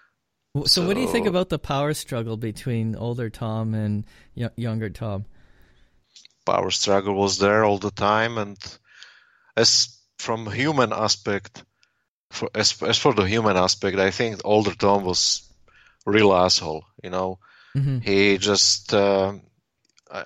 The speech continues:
Speaker 2: I, I think he cou-, he couldn't stand anyone else around, you know? He just wanted to do his job. He's got his second. He would abuse him, you know? He was bossy and everything else.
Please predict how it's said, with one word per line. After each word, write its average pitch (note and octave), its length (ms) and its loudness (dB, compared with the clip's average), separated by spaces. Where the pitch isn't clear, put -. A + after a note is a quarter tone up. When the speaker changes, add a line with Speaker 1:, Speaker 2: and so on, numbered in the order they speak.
Speaker 2:
I, D3+ 280 2
I D#3+ 60 4
think G#3 240 -2
he C3+ 140 -2
cou-, - 260 -14
he A#2 160 -6
couldn't C#3+ 520 -6
stand B2+ 500 0
anyone A2+ 460 0
else G2+ 400 -2
around, F2+ 500 -6
you G2+ 80 -18
know? G2+ 180 -8
He A2 100 -2
just A2+ 200 0
wanted A#2+ 260 0
to G#2+ 120 -4
do A2 100 0
his G2 180 -2
job. B2+ 440 4
He's G#2 220 -4
got G#2+ 300 2
his G2+ 200 -2
second. B2+ 640 0
He G#2+ 140 -6
would G2+ 140 -4
abuse G#2+ 440 2
him, A#2 340 -4
you G2 120 -12
know? G#2 220 -4
He G#2 120 -4
was - 500 -2
bossy G#2+ 580 2
and A2 100 -4
everything A2+ 360 -6
else. A#2 400 -4